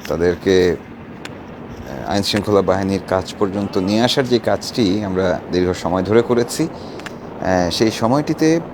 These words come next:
বেশিরভাগ সময় রাতেই আমাদের চলাফেরা করতে হয়েছে। সুন্দরবনের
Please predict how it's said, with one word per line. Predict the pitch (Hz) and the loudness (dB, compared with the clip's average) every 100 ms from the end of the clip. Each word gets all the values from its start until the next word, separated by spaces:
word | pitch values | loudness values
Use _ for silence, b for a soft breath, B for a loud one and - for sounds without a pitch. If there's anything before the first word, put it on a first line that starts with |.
| - | -4
বেশিরভাগ | 147 151 180 165 | -2 0 0 2
সময় | 170 143 135 | 2 2 2
রাতেই | 123 113 143 | 0 2 4
আমাদের | 123 110 107 - B B - - | 6 4 2 -2 B B -10 -2
চলাফেরা | 104 95 95 85 | 2 2 2 0
করতে | 80 76 - | -2 -6 -4
হয়েছে। | 82 104 107 - 80 - - - - - - | 2 4 4 4 -4 -4 -10 -14 -14 -12 -6
সুন্দরবনের | 87 85 87 85 | 0 0 0 -2